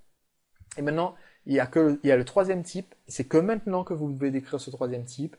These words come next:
c'est celui qui est le moins important, celui qui a le moins d'impact pendant le lancement, c'est celui où vous allez dire comment faire X, Y, Z. Donc, j'insiste, faites très, très attention. Dans votre prélancement, vous devez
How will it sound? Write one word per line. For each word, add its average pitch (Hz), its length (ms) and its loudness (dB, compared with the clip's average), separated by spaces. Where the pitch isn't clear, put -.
c'est 123 460 -2
celui 156 300 -2
qui - 120 -2
est 123 40 2
le 110 100 2
moins 214 400 4
important, 175 440 -2
celui 127 200 -8
qui 127 80 -10
a 120 40 -2
le 123 100 -4
moins 254 240 -2
d'impact 139 420 -4
pendant 123 200 -6
le 120 60 -6
lancement, 127 440 -10
c'est - 160 -6
celui 151 340 -2
où 151 120 -4
vous 135 180 -2
allez 131 160 0
dire 131 360 -4
comment 143 240 -4
faire 139 380 -4
X, - 200 -10
Y, 120 220 -4
Z. 113 140 -10
Donc, 127 220 -4
j'insiste, 160 760 -4
faites - 320 0
très, 196 200 -4
très 180 220 -2
attention. 165 560 -2
Dans 131 180 -2
votre 143 160 0
prélancement, 160 420 -2
vous 135 160 -4
devez 151 680 2